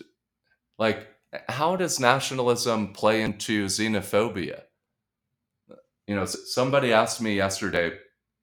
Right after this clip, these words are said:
what xenophobia is, and, uh, uh, the basic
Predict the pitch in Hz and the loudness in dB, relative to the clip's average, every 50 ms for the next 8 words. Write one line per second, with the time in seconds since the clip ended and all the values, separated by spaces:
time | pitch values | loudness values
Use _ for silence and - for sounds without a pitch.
0 | _ _ _ _ _ _ _ _ _ _ _ _ 87 98 101 98 - - - 104 | _ _ _ _ _ _ _ _ _ _ _ _ 4 4 4 4 4 0 -2 -2
1 | 101 95 87 - - 92 98 98 113 117 120 123 - - 127 143 139 - - - | 0 0 -2 -2 -2 -2 0 0 0 0 0 0 0 -2 -4 -4 -6 -8 -10 -12
2 | - _ _ _ _ _ _ _ _ _ _ _ _ _ _ - 101 101 98 95 | -14 _ _ _ _ _ _ _ _ _ _ _ _ _ _ -2 0 2 2 2
3 | 92 - 92 92 87 85 82 80 76 87 90 - _ _ _ _ _ _ _ _ | 0 0 2 2 4 4 2 2 -2 -4 -8 -14 _ _ _ _ _ _ _ _
4 | _ _ _ _ 98 95 92 87 82 80 78 78 78 80 - - _ _ _ _ | _ _ _ _ -2 0 2 2 2 2 0 -2 -4 -6 -10 -14 _ _ _ _
5 | _ - 101 95 90 90 117 117 131 131 131 - 143 135 139 135 - | _ -8 -8 -8 -6 -4 -2 -2 0 0 -2 -2 -2 -4 -4 -4 -8